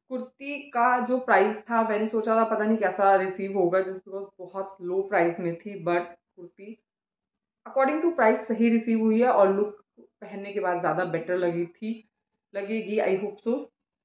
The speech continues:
तो next कुर्ती है ये,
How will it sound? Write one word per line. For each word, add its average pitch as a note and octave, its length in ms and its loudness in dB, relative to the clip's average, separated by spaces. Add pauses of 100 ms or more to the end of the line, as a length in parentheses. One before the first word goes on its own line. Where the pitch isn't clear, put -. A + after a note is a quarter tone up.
(1600)
तो A3 60 -10
next A3 320 -6
कुर्ती A#3 340 -2
है B3 120 2
ये, A3 420 2